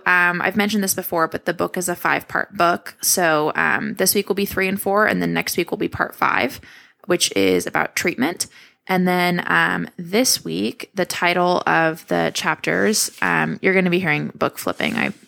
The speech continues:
said that last episode, but I'm gonna be reading a lot from the book. Um, so this week, um, the chapters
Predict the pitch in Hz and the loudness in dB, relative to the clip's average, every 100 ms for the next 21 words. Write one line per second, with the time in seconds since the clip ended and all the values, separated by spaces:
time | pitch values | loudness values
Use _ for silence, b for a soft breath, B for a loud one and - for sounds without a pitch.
0 | _ - 175 135 - - - - - - | _ -2 0 0 0 -2 -2 -4 -2 -2
1 | - - - - 247 B B B B 185 | -4 -4 -4 -4 -10 B B B B -2
2 | 185 170 160 156 - - - - - - | 0 2 2 0 -4 -4 -2 -2 -4 -8
3 | - - - - - - 180 175 156 208 | -8 -6 -6 -6 -8 -6 0 0 0 -4
4 | - - _ _ _ - - 202 185 180 | -10 -16 _ _ _ -8 -2 2 2 0
5 | - 170 190 190 - - 170 185 - - | -4 -4 0 0 -2 -2 -2 -4 -6 -18
6 | _ 175 165 165 180 - 170 - 175 175 | _ 2 2 0 -4 -2 -4 0 0 0